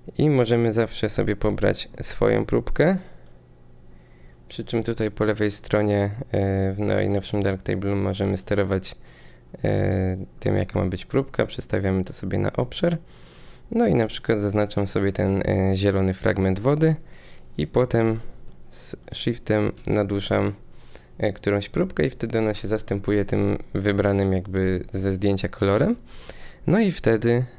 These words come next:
e, mogę na przykład powiedzieć, że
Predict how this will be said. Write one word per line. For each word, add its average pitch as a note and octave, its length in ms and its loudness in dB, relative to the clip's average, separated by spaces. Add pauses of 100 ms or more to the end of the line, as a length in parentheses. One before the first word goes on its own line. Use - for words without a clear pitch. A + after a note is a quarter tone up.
(100)
e, G#2 360 2
mogę G#2+ 360 2
na G2+ 160 2
przykład - 320 -4
powiedzieć, G#2 480 0
że G2 340 2